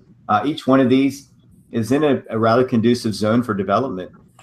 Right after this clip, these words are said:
Uh, so this is the time of the year where we gotta watch, you know, can they make it all the way from the Cape Verde area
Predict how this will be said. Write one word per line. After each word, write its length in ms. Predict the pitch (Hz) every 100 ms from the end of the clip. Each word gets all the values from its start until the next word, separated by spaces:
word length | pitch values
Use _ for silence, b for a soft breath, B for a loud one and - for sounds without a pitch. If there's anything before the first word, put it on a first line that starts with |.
| _
Uh, 300 | - 92 90 -
so 760 | - - 113 110 110 107 107 104
this 200 | 120 120
is 120 | 143
the 140 | 143 131
time 320 | 139 135 143
of 60 |
the 60 | 139
year 160 | 143 143
where 100 | 123
we 120 | 127
gotta 180 | 139 139
watch, 400 | 151 151 101 107
you 60 |
know, 160 | 104 101
can 180 | - 113
they 100 | 107
make 280 | 110 123
it 80 | 107
all 180 | 90 98
the 80 | 107
way 160 | 110
from 160 | 113 107
the 80 | 98
Cape 320 | 110 104 101
Verde 260 | 104 98 95
area 420 | 101 117 143 -